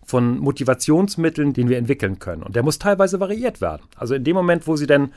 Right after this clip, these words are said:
zum Beispiel eine Organisation haben, die extrem stark erstmal mit Zweckidentifikation begonnen hat, denken Sie an bestimmte Umweltschutzorganisationen,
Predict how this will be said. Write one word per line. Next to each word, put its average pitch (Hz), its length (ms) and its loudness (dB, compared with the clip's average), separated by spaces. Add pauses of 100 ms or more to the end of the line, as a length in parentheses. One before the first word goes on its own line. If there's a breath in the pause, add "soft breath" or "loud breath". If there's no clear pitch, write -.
(240 loud breath)
zum 131 140 -2
Beispiel 139 220 2
eine 131 80 2
Organisation 131 640 -2
haben, 151 260 2
die 131 200 -6
extrem 160 520 0
stark 143 300 -2
erstmal 139 240 -2
mit 127 120 -2
Zweckidentifikation 120 960 -4
begonnen 151 360 -2
hat, 202 180 0 (340 soft breath)
denken 143 200 2
Sie 139 80 2
an 127 80 4
bestimmte 120 320 -4
Umweltschutzorganisationen, 151 1300 0